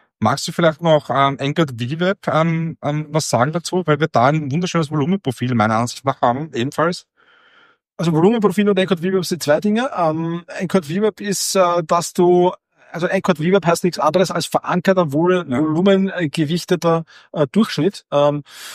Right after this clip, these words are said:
Speaker 2: und das ist etwas, was durchaus spannend ist, weil diesen Anchored V web, ähm, hast du, kannst du an gewissen signifikanten Punkten im Chart festmachen, am letzten Hoch, am letzten Tief. Und dann passt sich der eben an. Und der Anchored V web besagt nichts anderes, als wenn der Kurs über dem Anchored V web ist, sind die Käufer im, im Vor-, im, im, im,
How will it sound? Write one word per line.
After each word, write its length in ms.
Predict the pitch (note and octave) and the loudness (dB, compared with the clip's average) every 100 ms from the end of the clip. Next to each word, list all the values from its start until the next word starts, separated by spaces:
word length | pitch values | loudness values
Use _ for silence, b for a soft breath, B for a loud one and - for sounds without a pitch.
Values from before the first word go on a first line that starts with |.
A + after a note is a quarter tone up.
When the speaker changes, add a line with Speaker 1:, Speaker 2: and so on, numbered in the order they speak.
| B | B
Speaker 2:
und 240 | - D#3+ C#3+ | -6 -2 0
das 140 | D#3+ | 2
ist 100 | G3 | 0
etwas, 360 | F3+ F3 F3+ D#3+ | 0 -2 -2 0
was 180 | D#3+ - | -2 -2
durchaus 240 | E3+ F3 | -2 -2
spannend 320 | - C#3+ D3+ | 0 0 0
ist, 180 | C3 - | -2 0
weil 240 | C3+ F3 | 2 2
diesen 260 | F3+ F3 E3 | 0 -4 -6
Anchored 340 | C#3+ E3 D#3+ | -8 -4 -4
V 40 | C3+ F#3 | -2 2
web, 180 | G3 F#3 - - | 2 2 -4 -6
ähm, 420 | F#3 F3 D#3+ D3 | -4 -4 -4 0
hast 240 | D#3+ - | 0 2
du, 200 | F3+ F3+ - | 2 2 2
kannst 240 | E3 D#3+ | -2 0
du 60 | E3+ | -2
an 60 | |
gewissen 520 | D#3+ D3+ D#3+ E3+ E3 - | -2 -2 -2 0 -2 -4
signifikanten 760 | - D#3+ D#3 D#3+ D3 D3 - | -8 -6 -2 -2 0 0 0
Punkten 320 | C#3+ D3+ - C#3+ | 0 -2 0 -2
im 120 | B2+ | 0
Chart 200 | A#2+ B2+ | 0 0
festmachen, 460 | B2 B2 A2+ G#2+ | -4 -4 -6 -4
am 80 | C3+ | -2
letzten 300 | C3+ B2+ B2 | -2 -2 0
Hoch, 120 | D3 | 2
am 120 | F3+ D3 | 4 2
letzten 280 | B2 - | 0 -2
Tief. 260 | B2 G#3 - B B B B | -4 -4 -6 B B B B
Und 160 | - - | -10 -2
dann 180 | E3 G#3 | 0 0
passt 300 | - E3+ - | 0 0 0
sich 160 | F#3+ | -4
der 140 | - F3 | -2 -2
eben 160 | D3+ | 0
an. 180 | C#3 D3 | 0 2
Und 140 | C#3+ A#2+ | 2 0
der 80 | |
Anchored 260 | D3+ D#3+ F#3 | -4 0 0
V 60 | C#3+ | 2
web 220 | G#3 G3+ | 0 0
besagt 440 | F3 - D#3+ - | -2 0 -2 -2
nichts 180 | D#3+ - | -6 -4
anderes, 380 | B2+ F3+ G#3 F#3 | -4 -2 0 0
als 220 | F3+ D3 | -2 -2
wenn 160 | E3+ E3 | -2 -2
der 120 | D#3 | -4
Kurs 440 | - F#3 F3+ - | -2 2 2 0
über 360 | - G3+ A3+ A3+ | -2 0 2 2
dem 220 | F#3 E3 | 2 -2
Anchored 340 | E3 D#3 D#3+ C3+ | -6 -4 -4 -2
V 60 | |
web 240 | D3 E3 E3 | 0 0 0
ist, 160 | F3+ | 0
sind 160 | - D3 | -2 -2
die 80 | C3+ | -4
Käufer 520 | - B2 C3 - F3+ | 0 0 2 0 0
im, 220 | G3+ F3 | 0 -2
im 160 | F3 E3+ | -2 -2
Vor-, 280 | - D#3 D#3 | 2 0 0
im, 240 | F3+ E3 | -4 -6
im, 260 | F3+ D#3+ D#3+ | -4 -4 -2
im, 320 | E3 D#3+ D#3+ | -2 -2 -4